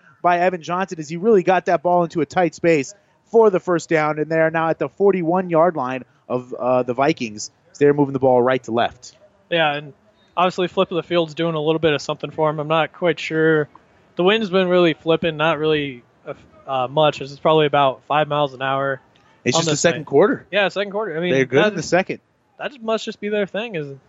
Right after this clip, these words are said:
Speaker 2: second quarter.
Speaker 1: Well, they gotta finish this drive first, though, so let's see if they can do that. As
Speaker 2: Yeah,
Speaker 1: a,
Speaker 2: let's not
Speaker 1: this
Speaker 2: jinx
Speaker 1: has
Speaker 2: them
Speaker 1: been a
Speaker 2: here.
Speaker 1: possible, this has been a, a thing that happens a lot this season. They get past midfield and then kinda stall out.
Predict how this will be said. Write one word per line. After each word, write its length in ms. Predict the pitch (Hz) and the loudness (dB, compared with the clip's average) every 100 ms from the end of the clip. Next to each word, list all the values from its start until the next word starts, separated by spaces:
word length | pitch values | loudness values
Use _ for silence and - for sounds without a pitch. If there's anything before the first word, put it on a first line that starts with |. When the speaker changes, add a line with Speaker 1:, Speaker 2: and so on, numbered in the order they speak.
| _ _ _ | _ _ _
Speaker 2:
second 240 | - 165 160 | -10 -8 -4
quarter. 340 | 185 160 139 _ - - - | -4 -4 -10 _ -20 -20 -6
Speaker 1:
Well, 320 | 113 120 113 | 2 4 4
they 100 | 120 | 2
gotta 220 | 139 127 113 | 2 0 0
finish 260 | 135 120 | -4 -6
this 140 | 113 - | -8 0
drive 280 | 143 117 | 0 0
first, 220 | - 123 - | -2 -6 -6
though, 80 | |
so 120 | 98 110 | -6 -4
let's 180 | 107 | -4
see 80 | 117 | -6
if 60 | 110 | -4
they 100 | 107 | -6
can 140 | 104 | -6
do 140 | 107 113 | -6 0
that. 200 | 113 110 | 0 0
As 120 | 139 | 0
Speaker 2:
Yeah, 180 | 101 95 | 0 -2
Speaker 1:
a, 20 | |
Speaker 2:
let's 120 | 185 | -4
not 180 | 185 160 | -2 0
Speaker 1:
this 60 | 156 | 0
Speaker 2:
jinx 120 | 147 | 0
Speaker 1:
has 60 | |
Speaker 2:
them 60 | 147 | 0
Speaker 1:
been 140 | 160 | -2
a 20 | 143 | 0
Speaker 2:
here. 80 | |
Speaker 1:
possible, 500 | 143 151 147 139 123 | 0 0 0 -6 -6
this 180 | 123 147 | -4 -8
has 60 | 143 | -4
been 180 | 135 120 | -4 0
a, 200 | 107 - | -2 -2
a 100 | 113 | -8
thing 200 | 147 135 | -6 -2
that 120 | 120 | 0
happens 240 | 123 113 | -2 -4
a 40 | 110 | -2
lot 180 | 113 110 | -2 -2
this 100 | 101 | -12
season. 180 | 107 107 | -12 -10
They 80 | |
get 140 | 107 104 | -8 -4
past 240 | 120 113 | -4 -4
midfield 320 | 117 120 113 | -8 -6 -6
and 80 | 104 | -6
then 80 | 95 | -12
kinda 220 | 113 101 | -8 -8
stall 320 | - 113 98 | -4 0 2
out. 240 | 101 101 | 4 2